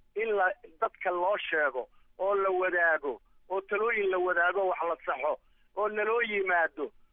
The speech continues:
oo waxaan ka dhib qabna nalala arko oo nala ka qanciyo oo n-, annagoo ku qanacsan aan shirka tagno. Ma diidanin annagu Jowhar. Jowhar waa magaaladeennii. Beeshu way degtaa. Eh, Hiiraanna way degtaa.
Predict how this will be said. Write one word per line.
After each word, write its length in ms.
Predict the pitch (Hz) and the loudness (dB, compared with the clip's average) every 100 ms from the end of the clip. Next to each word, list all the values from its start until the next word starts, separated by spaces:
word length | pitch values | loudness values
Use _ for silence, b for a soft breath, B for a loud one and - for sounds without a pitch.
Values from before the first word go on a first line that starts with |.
| _ | _
oo 120 | 180 | -2
waxaan 260 | 226 214 202 | 0 0 -2
ka 100 | 220 | -2
dhib 160 | 220 233 185 | -4 -4 -2
qabna 240 | 196 202 | -2 0
nalala 340 | 196 185 185 214 202 | 0 2 2 2 0
arko 280 | 175 - 156 - - _ - | -2 -4 -8 -8 -20 _ -6
oo 100 | 190 | -2
nala 200 | 208 196 | 0 -2
ka 160 | 208 220 | -2 -2
qanciyo 560 | 196 185 147 165 196 - _ - _ - | -2 -2 -4 -4 -4 -6 _ -20 _ -6
oo 160 | 180 | -2
n-, 120 | 196 - | -2 -2
annagoo 320 | 185 233 226 208 | -2 0 0 0
ku 140 | 254 | -2
qanacsan 540 | - 214 175 160 233 220 | -2 0 0 0 -2 0
aan 140 | 180 | 0
shirka 260 | 208 185 156 | -2 -4 -4
tagno. 360 | 147 135 117 - _ | -6 -8 -14 -16 _
Ma 80 | 220 | -10
diidanin 440 | 240 220 220 214 214 | -6 -8 -2 -2 0
annagu 300 | 196 202 185 - | -2 -2 -4 -2
Jowhar. 280 | 220 226 240 - _ _ _ | 0 0 -2 -8 _ _ _
Jowhar 240 | 226 247 208 | -2 0 2
waa 160 | 196 | 2
magaaladeennii. 720 | 190 180 185 202 180 302 277 - _ _ _ - - | 0 0 2 2 0 -2 -4 -12 _ _ _ -16 -4
Beeshu 320 | 233 - 220 | -4 -4 -2
way 160 | 208 185 | -2 -2
degtaa. 380 | - - 147 123 - _ - _ - - | -8 -6 -4 -4 -6 _ -20 _ -20 -4
Eh, 300 | 165 175 170 | 0 0 0
Hiiraanna 420 | 202 240 226 214 | 0 2 0 0
way 220 | 202 190 - | 0 0 -4
degtaa. 340 | - - 135 | -10 -4 -6